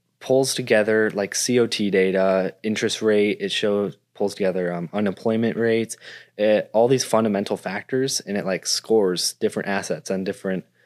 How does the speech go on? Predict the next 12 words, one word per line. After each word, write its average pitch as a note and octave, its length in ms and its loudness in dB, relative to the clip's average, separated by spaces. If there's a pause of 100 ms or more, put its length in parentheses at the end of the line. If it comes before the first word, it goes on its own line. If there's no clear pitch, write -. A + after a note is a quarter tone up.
(320)
um, F2 580 -6
buy G2 360 0
or F2+ 100 0
sells. E2 540 -4 (460)
So G2 280 4
I'll G#2+ 280 4
look A#2+ 160 2
at, A#2 80 4
like, G#2+ 140 0
the G2+ 80 -2
strongest, A2+ 1040 0
um, G2 320 -4